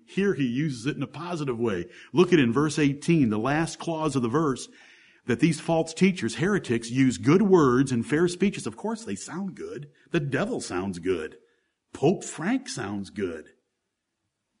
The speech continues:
Jack the Ripper sounded good during the daytime. He just was a bad boy at night. Good words and fair speeches deceive the hearts of the simple.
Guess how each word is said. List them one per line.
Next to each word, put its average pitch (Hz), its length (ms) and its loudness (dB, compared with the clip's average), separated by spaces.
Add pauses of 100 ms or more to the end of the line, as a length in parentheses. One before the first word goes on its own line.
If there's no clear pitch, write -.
(1400)
Jack 180 320 -4
the 110 100 0
Ripper 208 380 2
sounded 98 460 -4
good 113 240 2
during 117 240 2
the 104 80 0
daytime. 107 760 -4 (1300)
He - 160 -10
just 220 200 0
was 113 120 -2
a 98 40 -4
bad 117 360 -2
boy 131 240 4
at 117 80 -4
night. 123 420 -2 (1500)
Good 147 220 6
words 175 340 6
and 131 160 2
fair 175 240 2
speeches 170 500 0
deceive 165 520 -2
the 113 100 -4
hearts 180 400 -4
of 127 120 -14
the 131 80 -4
simple. 208 480 -8